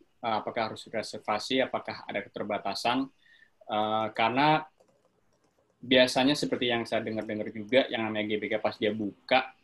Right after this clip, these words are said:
banyak orang yang datang, terus juga akhirnya, eh, nggak siap dengan banyaknya orang, sehingga, eh, resikonya itu ada.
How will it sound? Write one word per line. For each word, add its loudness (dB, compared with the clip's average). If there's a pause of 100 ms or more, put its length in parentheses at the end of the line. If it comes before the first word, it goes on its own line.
(240)
banyak 2
orang 2
yang 0
datang, 6 (440)
terus 0
juga 2
akhirnya, 2 (840)
eh, 6 (440)
nggak 4
siap 4
dengan 2
banyaknya 0
orang, 6
sehingga, 2 (560)
eh, 0 (160)
resikonya 0
itu 2
ada. -2